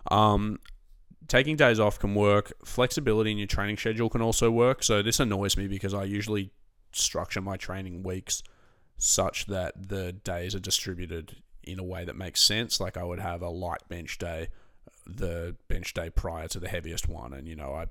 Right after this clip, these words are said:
space my heavy and light squats a certain way and my heavy squats and my heavy deadlifts and things. But if you're sick, um,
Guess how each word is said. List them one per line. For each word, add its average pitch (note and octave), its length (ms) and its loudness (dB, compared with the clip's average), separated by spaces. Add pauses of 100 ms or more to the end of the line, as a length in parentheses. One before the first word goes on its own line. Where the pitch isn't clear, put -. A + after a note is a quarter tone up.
(100)
space - 460 -2
my E2+ 240 -6
heavy F#2 260 -10
and F2+ 120 -10
light F2+ 220 -8
squats G2 320 -2
a G#2 40 -6
certain G2+ 340 0
way G2 280 -6
and F#2 100 -6
my F2 140 -10
heavy F2 220 -6
squats - 280 -4
and G#2 80 -8
my F2+ 60 -8
heavy E2 160 -10
deadlifts C#2 360 -8
and G2 100 -10
things. F2 240 -10 (640)
But A#2+ 320 6
if B2 200 -2
you're D#3 120 4
sick, - 480 4 (920)
um, F#2+ 440 -4